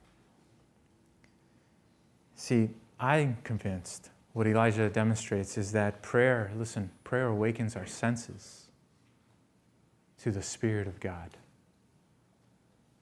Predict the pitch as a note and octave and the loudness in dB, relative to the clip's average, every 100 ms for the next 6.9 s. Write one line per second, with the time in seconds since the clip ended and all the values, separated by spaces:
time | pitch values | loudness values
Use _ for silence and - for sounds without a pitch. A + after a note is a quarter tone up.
0 | _ _ _ _ - - A2 A2 B2 B2 | _ _ _ _ -14 0 4 4 4 -2
1 | - - - C3 B2+ - - C#3 A#2 G#2 | -4 -8 2 6 6 2 2 6 6 6
2 | A2+ A2+ A#2 A2+ A2 A2 A2 - B2 A#2 | 4 4 4 2 0 -6 -8 -2 -2 0
3 | B2+ B2+ A#2 A#2 A#2+ A#2 - - A#2+ A#2+ | 0 0 0 2 0 -2 -6 -2 0 0
4 | A#2 A2+ G#2+ - A2+ A2 G#2+ G2+ - - | 0 0 -2 0 -2 -2 -4 -6 -8 -20
5 | - _ _ _ _ _ _ _ _ _ | -20 _ _ _ _ _ _ _ _ _
6 | A2 G#2+ A2 A#2 A2+ G#2+ G2 - - | -4 0 2 2 2 0 0 -4 -12